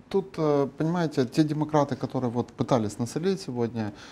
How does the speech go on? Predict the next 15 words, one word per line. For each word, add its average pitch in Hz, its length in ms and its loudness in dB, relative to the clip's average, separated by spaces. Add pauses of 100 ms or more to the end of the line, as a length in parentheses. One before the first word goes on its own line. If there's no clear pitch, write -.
(160)
э, 113 320 0
они, 165 220 0
с 165 100 -10
одной 151 220 -2
стороны, 147 380 -4
пытались 135 400 -4
насолить, 175 320 -4
с 156 80 -2
другой 156 200 0
стороны, 147 300 -2
для 139 140 0
них 165 240 -2
это 123 160 -2
был 135 220 2
реванш. 101 540 -4